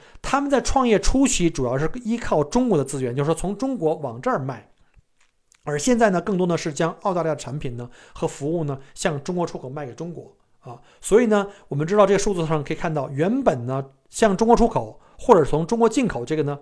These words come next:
比例是基本是一比一是持平的，但是现在已经发展成了五比一，就是对中国出口的更多啊。所以呢，这个呢是一个很可贵的一个，一个，一个变化。因为我们知道中国是个十四亿人的市场，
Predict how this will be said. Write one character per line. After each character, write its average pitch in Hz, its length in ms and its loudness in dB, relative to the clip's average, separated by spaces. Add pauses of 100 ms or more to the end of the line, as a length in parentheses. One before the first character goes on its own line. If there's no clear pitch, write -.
比 123 160 -6
例 185 100 -4
是 160 100 -4
基 202 160 -6
本 160 140 -2
是 131 80 -6
一 180 100 -8
比 139 140 -8
一 156 80 -6
是 156 100 -8
持 160 200 -10
平 127 220 -6
的， 143 140 -8 (320)
但 196 160 2
是 180 80 -2
现 214 220 2
在 185 180 4
已 131 60 -4
经 135 140 -6
发 190 120 0
展 151 120 -4
成 135 160 -6
了 151 100 -4
五 135 220 -8
比 156 120 -8
一， 117 240 -16 (240)
就 165 120 -6
是 147 160 -4
对 180 260 0
中 214 180 -2
国 202 120 2
出 202 180 -6
口 156 180 -4
的 123 60 -18
更 131 220 -8
多 147 260 -6 (280)
啊。 120 200 -18 (320)
所 190 140 0
以 214 60 2
呢， 202 140 -2
这 254 220 -6
个 180 80 -2
呢 147 160 -4
是 147 180 -8
一 143 140 -8
个 131 460 -4
很 156 260 -10
可 123 180 -8
贵 151 160 -4
的 139 80 -4
一 139 40 -8
个， 151 220 -4
一 143 120 -12
个， 143 160 -6 (120)
一 139 120 -12
个 139 180 -8 (200)
变 180 200 0
化。 120 240 -8 (360)
因 262 120 2
为 269 60 4
我 190 40 4
们 143 120 0
知 185 100 0
道 190 160 6
中 254 240 -2
国 175 140 2
是 190 100 -6
个 190 60 0
十 - 200 -6
四 277 260 -2
亿 160 80 -4
人 123 120 -8
的 120 80 -8
市 - 160 -10
场， - 160 -4